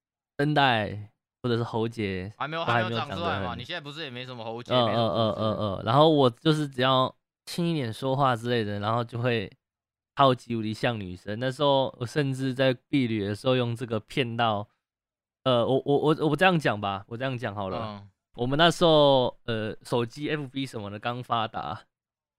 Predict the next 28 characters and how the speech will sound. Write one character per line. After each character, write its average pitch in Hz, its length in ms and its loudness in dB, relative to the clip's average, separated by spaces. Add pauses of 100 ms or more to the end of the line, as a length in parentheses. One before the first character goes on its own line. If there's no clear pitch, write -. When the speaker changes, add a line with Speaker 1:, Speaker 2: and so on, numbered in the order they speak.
(100)
Speaker 1:
然 135 100 0
后 147 300 6
有 123 160 2
一 143 40 2
个 139 220 2
同 127 300 -2
学， - 200 -10
隔 123 140 0
壁 139 180 -4
班 127 220 0
的 117 80 -4
同 110 240 -6
学， 82 320 -6
Speaker 2:
嗯。 98 260 -16 (840)
Speaker 1:
他， 131 520 6 (720)
对， 110 160 0
好 120 160 4
像 151 300 2 (160)
被 143 180 4
一 143 120 2
个 143 80 2
网 107 260 2
婆 101 240 -4
甩 92 380 -2
了。 87 340 -6 (200)
Speaker 2:
<laughs> 311 340 -20 (180)
然 156 160 -8
后？ 165 180 -10